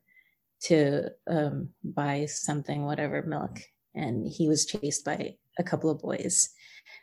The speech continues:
And I remembered that they were carrying broken bottles, but Dad says, he corrected me recently, he says it was a knife.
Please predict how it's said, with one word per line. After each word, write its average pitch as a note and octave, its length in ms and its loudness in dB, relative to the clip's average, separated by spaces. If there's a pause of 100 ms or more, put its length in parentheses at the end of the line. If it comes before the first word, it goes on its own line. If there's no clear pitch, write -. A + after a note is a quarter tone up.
(160)
And E3 320 8
I A3 140 12
remembered G3+ 720 12
that E3 220 4
they E3 160 6
were D#3 120 4
carrying D#3 460 4
broken D3+ 400 4
bottles, C#3+ 480 4
but D3 160 4
Dad D#3 260 6
says, D3 380 4
he D3 220 6
corrected D#3 420 2
me D3+ 100 4
recently, D3 540 0
he D3+ 120 -2
says C#3+ 260 -2
it C#3+ 40 2
was C#3+ 240 -4 (720)
a D#3 80 2
knife. D#3+ 680 2